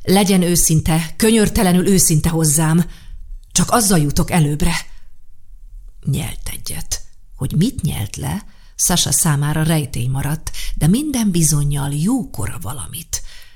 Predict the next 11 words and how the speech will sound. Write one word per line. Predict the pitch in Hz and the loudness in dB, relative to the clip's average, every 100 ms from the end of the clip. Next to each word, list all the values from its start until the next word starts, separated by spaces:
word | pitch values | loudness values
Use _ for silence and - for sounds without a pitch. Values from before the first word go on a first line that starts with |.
| - - | -18 0
„Nem | 226 220 233 | 4 6 6
siettetem, | - 165 165 - 160 170 180 - - - - | 4 4 2 0 0 2 0 -2 -10 -6 2
olvassa | 240 185 165 180 | 4 4 2 2
csak | 185 - | 0 2
kényelmesen.” | 226 185 131 147 147 170 170 175 - - - - - - - - - | 2 4 2 0 0 2 0 -4 -10 -20 -20 -20 -18 -18 -18 -12 0
„Nagy | 175 175 165 | 2 4 2
öröm | 156 156 165 175 | 2 2 2 0
és | 175 185 | 0 0
megtiszteltetés | 170 170 - 151 - 147 147 151 147 151 - | 0 -2 -2 -2 0 0 -2 -2 -2 -2 -2
ez | 147 | 0
számomra.” | - - 139 135 131 160 160 143 | 0 0 -2 -4 -4 -6 -6 -6